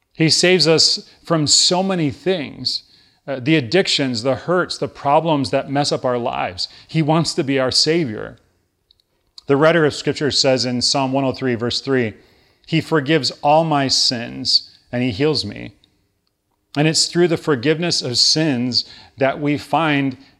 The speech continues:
emotional healing. I don't know if you've realized this or not, but this world's remedies for emotional hurt don't work.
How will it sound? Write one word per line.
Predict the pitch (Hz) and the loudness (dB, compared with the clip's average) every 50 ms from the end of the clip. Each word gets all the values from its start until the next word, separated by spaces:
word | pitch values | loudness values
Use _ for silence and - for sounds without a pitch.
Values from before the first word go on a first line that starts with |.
| _ | _
emotional | 143 135 139 147 147 - - - 151 143 | -2 0 2 2 0 0 -2 -4 -4 -4
healing. | 131 104 135 160 165 147 123 110 110 123 120 - _ _ _ _ _ _ _ _ _ _ _ _ _ _ _ _ _ _ _ _ _ - | -4 -4 -6 -6 -6 -6 -8 -10 -12 -14 -16 -20 _ _ _ _ _ _ _ _ _ _ _ _ _ _ _ _ _ _ _ _ _ 2
I | 156 | 4
don't | 180 196 | 4 6
know | 196 190 | 4 4
if | - - | 2 0
you've | 175 165 139 120 | 0 0 0 2
realized | 131 143 156 147 139 135 120 104 | 2 4 4 4 4 2 2 0
this | 123 127 - - | -2 -2 -2 -2
or | 127 | -2
not, | 120 131 139 135 127 123 - - - - - - - | -2 0 2 2 0 0 -2 -8 -18 -20 -20 -6 -4
but | 143 127 | -2 2
this | 175 202 190 - - | 4 4 4 4 2
world's | 131 110 113 131 139 139 139 147 156 151 135 123 117 | -2 -2 0 2 4 4 4 4 2 2 0 -4 -6
remedies | 104 104 117 117 120 131 135 143 151 156 160 160 151 - - | -2 0 0 2 2 2 0 0 -2 -2 -2 -2 -2 -2 -2
for | - - 147 120 | -2 -2 -4 -4
emotional | 123 123 127 127 131 - - - 143 135 123 | -2 -2 0 0 0 -2 -4 -4 -4 -6 -6
hurt | - - - 120 120 131 147 147 - - _ _ _ | -8 -6 -6 -4 -4 -4 -4 -8 -10 -18 _ _ _
don't | 160 160 143 113 101 | -2 -2 -2 -2 -4
work. | 110 127 120 107 110 - - | -4 -4 -4 -6 -10 -14 -18